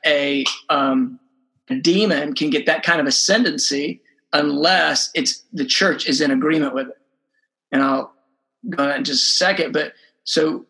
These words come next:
uh, show me what's on your billboards and I'll show you what's in your pulpits. And, and that's just, that's just how it is, uh, because the,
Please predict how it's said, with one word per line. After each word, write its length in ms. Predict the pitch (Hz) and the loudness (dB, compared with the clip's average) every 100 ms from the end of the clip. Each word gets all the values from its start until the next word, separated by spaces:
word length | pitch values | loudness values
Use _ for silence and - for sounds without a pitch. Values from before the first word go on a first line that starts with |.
| - | -4
uh, 260 | 165 - 226 _ _ _ - | -2 -4 -10 _ _ _ -4
show 300 | - 196 226 | 0 4 6
me 120 | 262 | 6
what's 200 | 262 247 | 4 4
on 140 | 240 | 4
your 120 | 214 190 | 4 4
billboards 480 | 214 202 170 156 | 4 4 2 2
and 100 | 170 | 2
I'll 60 | 165 | 2
show 180 | - 190 | 2 2
you 160 | 180 | 2
what's 160 | 170 - | 2 0
in 100 | 165 | 0
your 100 | 147 | 0
pulpits. 720 | 131 147 - 127 - - - _ _ _ _ - | 0 -2 -2 -6 -6 -8 -10 _ _ _ _ -10
And, 200 | - 156 - | -6 -4 0
and 120 | 151 | 0
that's 220 | 185 - | 2 0
just, 480 | - 180 - - - _ - | 0 2 0 -4 -10 _ -6
that's 260 | 175 - - | -2 -2 0
just 200 | 185 - | 0 0
how 280 | - 170 | 2 2
it 80 | 151 | 2
is, 480 | 147 143 - - - - | 0 -2 -8 -10 -10 -2
uh, 240 | 147 143 | 0 0
because 500 | 139 160 190 165 139 | -2 0 2 2 0
the, 260 | 156 147 | 0 0